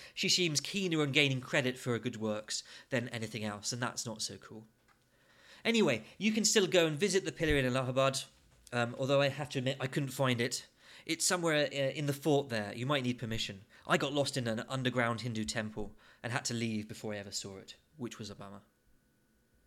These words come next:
Another queen was Padmavati, and actually we know little about her, but in a revealing way. In fact, we wouldn't even know her name,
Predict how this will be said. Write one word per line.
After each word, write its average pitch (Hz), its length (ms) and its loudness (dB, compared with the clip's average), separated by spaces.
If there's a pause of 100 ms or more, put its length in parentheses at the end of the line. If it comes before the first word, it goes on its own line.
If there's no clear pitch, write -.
(2500)
Another 185 400 2
queen 123 380 0
was 110 120 0
Padmavati, 120 840 0 (280)
and 135 160 0
actually 170 320 -2
we 165 140 2
know 156 140 2
little 135 300 0
about 117 340 0
her, 95 140 -16 (100)
but 165 100 -4
in 185 100 2
a 156 80 4
revealing 139 560 4
way. 107 360 -2 (800)
In 170 120 -2
fact, 208 300 -2
we 175 100 4
wouldn't 190 300 2
even 185 280 0
know 170 160 4
her 151 120 2
name, 135 540 -2